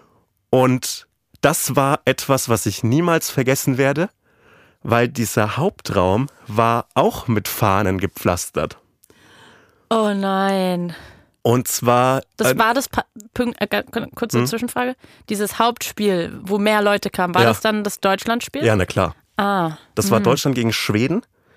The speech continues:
Speaker 2: Hm.
Speaker 1: Äh, und so eine halbe Stunde vor Anpfiff ging die so, wurde dieser Raum so aufgemacht und es ging so auf und es war wirklich wie so, es war so ein Wes Anderson-Type-Shot. Man sieht mit jedem, mit jedem Zentimeter, die diese riesige Schiebetür aufgeht, mehr aus diesem Raum. Und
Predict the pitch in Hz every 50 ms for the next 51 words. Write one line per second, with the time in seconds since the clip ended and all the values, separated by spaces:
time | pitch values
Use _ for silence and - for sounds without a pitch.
0 | _ _ - 190 185 180 175 165 165 - - 120 117 117 - 120 120 - 123 120
1 | 104 117 135 151 180 - - 156 156 147 - - 139 - 139 - 147 135 - -
2 | 131 135 131 117 120 120 - - - 123 131 113 120 120 107 104 113 101 95 104
3 | 131 175 185 180 - - 170 170 - - 160 165 170 - - - 120 104 - -
4 | 131 127 113 120 - - 117 135 175 - - - 117 113 - - 127 113 123 143
5 | - 135 - - 120 131 131 127 135 135 131 - - - - - - - - -
6 | _ - - - 120 131 135 - - 117 113 107 101 117 131 143 - - - 120
7 | 131 143 139 135 127 127 107 - - - 113 107 113 - - - - - - 120
8 | 113 - - - 117 107 104 101 123 - - 123 113 113 113 107 113 120 143 147
9 | 156 143 135 135 - - - - - - - 123 117 110 117 143 151 151 - -
10 | 139 123 107 - 127 123 127 147 127 120 117 113 107 - 110 104 - - 139 170
11 | 208 208 - 185 156 165 - - - 180 170 170 151 - - - 120 117 - -
12 | 110 - - 120 - - - 107 120 135 139 - 127 - - 131 120 - 135 117
13 | - 95 95 92 101 98 - - - - - - - - _ _ _ _ - 120
14 | 117 113 117 - - -